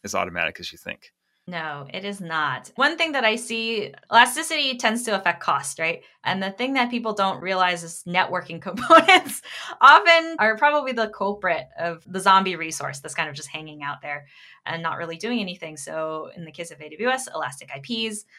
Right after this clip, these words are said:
Speaker 2: data transfer, there's surprising amount that you get charged for transfer out of your network and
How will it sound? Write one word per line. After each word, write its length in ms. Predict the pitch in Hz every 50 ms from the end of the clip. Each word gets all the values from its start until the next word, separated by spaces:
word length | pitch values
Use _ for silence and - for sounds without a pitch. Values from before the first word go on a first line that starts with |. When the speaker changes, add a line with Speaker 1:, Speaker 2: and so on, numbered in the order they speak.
| _ -
Speaker 2:
data 280 | - 202 233 247 254 247
transfer, 500 | 247 - 160 160 175 - - 240 247 262
there's 180 | 233 208 208 208
surprising 440 | 208 208 254 262 269 269 277 254 240
amount 380 | 202 190 185 185 190 - - -
that 120 | 190 190 -
you 80 | 175
get 160 | 180 - - -
charged 380 | - 170 156 156 160 - -
for 120 | - 170 165
transfer 500 | - - 165 165 165 - 175 165 - -
out 400 | 165 156 170 196 202 - - - - _ - -
of 220 | 180 180 180 180
your 100 | 196 196
network 440 | 202 208 208 208 220 240 240 240 - - - _ _ _ _ _ _ _ - -
and 360 | - - 165 160 147 -